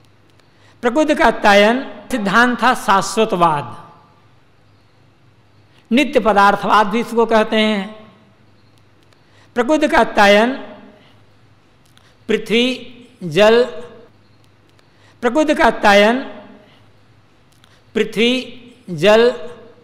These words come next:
अग्नि, वायु, सुख,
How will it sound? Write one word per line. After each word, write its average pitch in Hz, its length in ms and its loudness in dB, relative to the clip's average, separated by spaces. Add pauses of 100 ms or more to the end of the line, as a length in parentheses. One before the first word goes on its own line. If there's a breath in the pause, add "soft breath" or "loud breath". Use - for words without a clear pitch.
(140)
अग्नि, 233 760 0
वायु, 175 540 4 (920)
सुख, - 460 -6